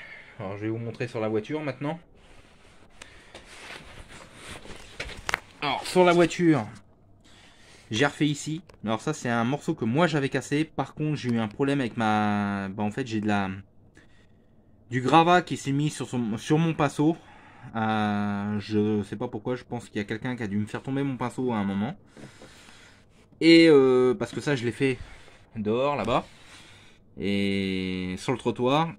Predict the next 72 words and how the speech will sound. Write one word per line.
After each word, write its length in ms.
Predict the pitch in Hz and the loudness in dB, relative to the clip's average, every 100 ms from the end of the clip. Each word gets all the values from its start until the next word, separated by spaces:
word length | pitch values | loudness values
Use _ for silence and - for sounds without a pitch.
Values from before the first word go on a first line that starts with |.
| - | -8
Et 320 | 117 110 110 | -4 -2 0
il 40 | |
y 60 | 110 | 0
a 40 | |
quelqu'un 280 | 110 117 135 | -2 -4 -4
qui 100 | 127 | -4
a 60 | 107 | -4
dû, 140 | 127 | -2
en 100 | 117 | -2
passant, 300 | 107 107 120 | -2 -6 -8
taper 320 | 107 131 127 | -6 -4 -2
dans 100 | 127 | -2
mon 140 | 117 107 | -2 -2
pinceau. 500 | 117 107 127 139 147 | -4 -4 0 0 0
Puis, 220 | 147 110 | -2 -2
euh... 1400 | 107 104 101 101 98 95 92 95 92 92 92 92 92 90 | 0 0 -2 -4 -4 -4 -4 -4 -6 -6 -6 -8 -8 -4
moi, 200 | 101 123 | 0 0
j'ai 120 | 123 | 0
dû 100 | 117 | -2
le 60 | 123 | 0
ramasser, 400 | 123 123 113 135 | 0 0 -2 -4
je 80 | |
crois, 160 | - 110 | -4 -2
à 40 | |
un 40 | 104 | 0
moment. 400 | 104 107 123 135 | 2 2 0 -2
J'ai 140 | 120 | -2
pas 100 | - | -6
fait 140 | 117 110 | -2 -2
gaffe 260 | 117 131 | -2 -2
et 20 | |
il 40 | 110 | -2
y 20 | |
avait 140 | 101 | -2
du 80 | 127 | -2
grumeau 400 | 117 110 110 110 | -2 0 2 2
de... 180 | 104 98 | 2 0
des 160 | 101 104 | 0 0
gravillons 320 | 113 110 107 | 0 0 0
dessus. 340 | 95 - 127 - - - - - - - | -2 -4 -8 -10 -20 -20 -18 -18 -18 -8
Donc 140 | 120 107 | -4 0
ça, 100 | 147 | 2
c'est 140 | 143 | 4
pas 160 | 143 131 | 4 4
méchant 280 | 123 147 | 2 0
parce 160 | 165 165 | -2 -2
qu'au 140 | 127 | 0
pire, 380 | 110 139 135 117 | 0 2 2 2
euh, 300 | 104 101 101 | 2 2 0
ça, 160 | 95 127 | -2 -2
de 40 | |
toute 100 | - | -2
façon, 180 | 110 131 | -4 -4
je 100 | 101 | 2
vais 60 | 107 | 4
le 100 | 110 | 4
lisser 280 | 127 - | 0 0
une 160 | 135 107 | 2 2
fois 140 | 101 | -2
que 60 | 98 | -6
ça 80 | 98 | -6
sera 160 | - | -6
sec. 340 | 98 131 - - - | -4 -4 -4 -10 -2
Et 140 | 101 98 | 0 2
je 100 | 104 | 2
vais 40 | |
mettre 180 | 120 113 | 0 0
du 280 | 104 104 104 | 2 4 4
mastic 420 | 113 120 - 127 | 4 0 -8 -6
de 80 | 113 | -4
finition 440 | - 110 - 120 | -4 -4 -4 -4
dessus. 340 | 101 - 151 | -4 -2 -4